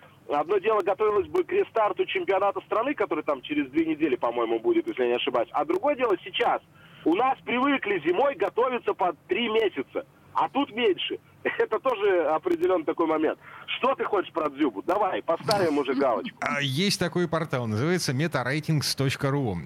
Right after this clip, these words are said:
Speaker 2: А, сегодня он пишет, что Сергей Симак категорически против продления контракта с Дзюбой. Вообще хотел бы продать его в зимнее трансферное окно, например, в Рубин. И Симака якобы поддерживает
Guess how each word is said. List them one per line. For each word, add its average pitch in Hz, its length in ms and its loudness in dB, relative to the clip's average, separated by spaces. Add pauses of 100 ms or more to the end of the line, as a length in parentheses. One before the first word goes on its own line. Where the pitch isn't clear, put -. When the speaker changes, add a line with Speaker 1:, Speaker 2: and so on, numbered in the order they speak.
Speaker 2:
А, 113 240 0
сегодня 190 320 0
он 175 120 2
пишет, 170 280 0
что - 240 0
Сергей 147 360 -2
Симак 139 560 0
категорически 147 680 -4
против 147 300 -4
продления 135 420 -2
контракта 117 500 -2
с 98 140 -4
Дзюбой. 110 260 0
Вообще 135 300 -2
хотел 131 260 -4
бы 120 100 -4
продать 117 460 -6
его 120 160 -2
в 117 100 -6
зимнее 143 320 2
трансферное 131 540 0
окно, 143 300 0 (360)
например, 143 260 0
в 113 180 -4
Рубин. 147 480 2 (400)
И 202 260 4
Симака 165 340 0
якобы 160 360 -2
поддерживает 143 520 0